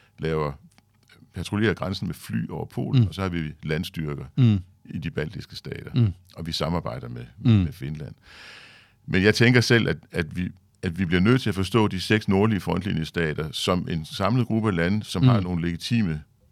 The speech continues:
Speaker 1: sikkerhedsbehov,
Speaker 2: Mhm.
Speaker 1: som er blevet underprioriteret.
Speaker 2: Ja. Og som i virkeligheden jo også er vores sikkerhedspolitiske behov, ikke? Altså, vi, vi har jo vendet os til, at vores sikkerhedspolitik, det var for sådan noget, der foregik i Afghanistan, eller Irak, eller Vestafrika, eller hvor det nu var.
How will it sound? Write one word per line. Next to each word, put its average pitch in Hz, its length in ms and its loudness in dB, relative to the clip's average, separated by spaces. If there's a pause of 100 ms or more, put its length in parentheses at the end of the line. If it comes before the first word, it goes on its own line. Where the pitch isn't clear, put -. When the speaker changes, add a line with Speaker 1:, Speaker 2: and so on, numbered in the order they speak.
(400)
Speaker 1:
sikkerhedsbehov, 80 920 -6
Speaker 2:
Mhm. 95 380 6
Speaker 1:
som 85 420 -4
er 87 80 -8
blevet 85 200 -6
underprioriteret. - 760 -10
Speaker 2:
Ja. 104 100 0 (720)
Og 127 120 0
som 151 140 0
i 156 80 -2
virkeligheden 135 340 -4
jo 131 100 -4
også 127 180 -4
er 135 40 0
vores 131 340 -4
sikkerhedspolitiske - 760 -8
behov, 82 280 -6
ikke? - 120 -6
Altså, 117 220 4
vi, 120 240 0
vi 117 120 0
har 107 140 2
jo 101 40 0
vendet 135 300 2
os 110 100 -2
til, - 120 -6
at 120 100 -6
vores 120 180 -4
sikkerhedspolitik, 123 640 -8
det 127 60 -8
var 120 40 -6
for 117 160 -4
sådan - 140 -10
noget, 113 120 -4
der 107 40 -12
foregik 104 460 -8
i 82 40 -8
Afghanistan, - 600 -14
eller 62 140 -14
Irak, 90 500 -8
eller 67 240 -10
Vestafrika, 82 560 -8
eller 71 140 -12
hvor 76 100 -10
det 85 100 -10
nu 80 60 -6
var. 73 180 -10